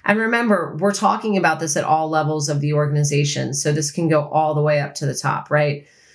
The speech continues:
So there's a lack of, um, decisiveness and, and clear decision-making.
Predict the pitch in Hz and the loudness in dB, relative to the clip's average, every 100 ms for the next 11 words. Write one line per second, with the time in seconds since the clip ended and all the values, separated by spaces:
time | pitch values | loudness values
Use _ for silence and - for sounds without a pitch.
0 | _ - 185 185 175 180 175 170 175 170 | _ -4 0 2 2 2 2 2 -2 -2
1 | 165 160 147 - 147 143 131 123 - - | 0 2 0 0 2 2 0 -4 -10 -18
2 | _ - 151 - 180 185 202 202 202 202 | _ -6 -2 0 0 0 2 2 2 0
3 | - - - 165 160 156 151 143 147 151 | -4 -6 -2 0 2 2 0 -2 -2 -2
4 | 185 165 147 - 165 180 175 165 170 170 | 0 0 0 0 0 2 0 2 0 2
5 | 170 170 | 0 -4